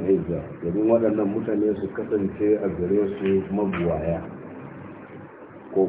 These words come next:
kuma masu nema musu ceto. Kalla, Ubangiji ce ba haka ba, "sayakfuruna bi ibadatihim", sannu waɗannan da suka rike wani Allah ba Allah ba a matsayin su zame musu masu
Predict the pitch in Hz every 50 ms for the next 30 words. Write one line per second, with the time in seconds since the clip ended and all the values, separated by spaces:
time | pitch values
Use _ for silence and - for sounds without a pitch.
0 | - - 101 101 101 101 98 87 - - 104 107 107 107 104 98 95 92 90 -
1 | - 85 - - 92 80 - - - 90 - - - - - - - - - -
2 | - - - - - - - - - - - - - - - - - - - -
3 | - - - - - - - - - - - - - - - - - - 127 117
4 | 117 117 113 110 110 113 107 101 95 107 110 110 110 113 110 110 107 95 - -
5 | 110 95 87 95 95 95 101 107 - 104 98 90 101 101 101 104 - - - -
6 | - 101 98 110 113 113 - - 104 104 101 101 107 104 101 107 101 90 87 90
7 | 85 92 90 104 104 104 101 101 101 - - 92 87 85 - - - - - -
8 | - - - - - - - - - - - - - - - - - - - 98
9 | 95 101 110 113 120 120 120 110 113 113 107 98 95 95 - - - 101 101 101
10 | - 101 101 98 101 101 107 104 101 104 107 107 107 107 101 92 95 87 92 98
11 | 104 101 101 101 98 92 98 104 107 104 - - - - 90 85 92 98 95 98
12 | 101 101 101 101 92 85 90 95 98 98 95 98 95 95 - 95 92 87 87 82
13 | -